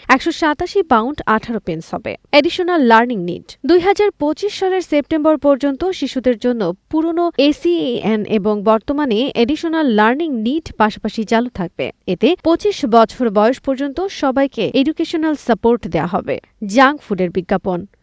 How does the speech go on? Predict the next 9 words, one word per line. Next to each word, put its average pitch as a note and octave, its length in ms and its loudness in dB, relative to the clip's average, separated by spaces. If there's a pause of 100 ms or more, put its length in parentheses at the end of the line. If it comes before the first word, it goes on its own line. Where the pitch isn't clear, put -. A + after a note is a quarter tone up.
(100)
রিসেপশনাল F#4 640 4
ইয়ার্ডের D4 360 6
প্রতি D#4 280 0
দশ A#3 300 4
জনের C#4+ 220 -2
মধ্যে C4 280 -2
একজন A3+ 340 2
শিশু C4 300 -4
এখন A3+ 400 2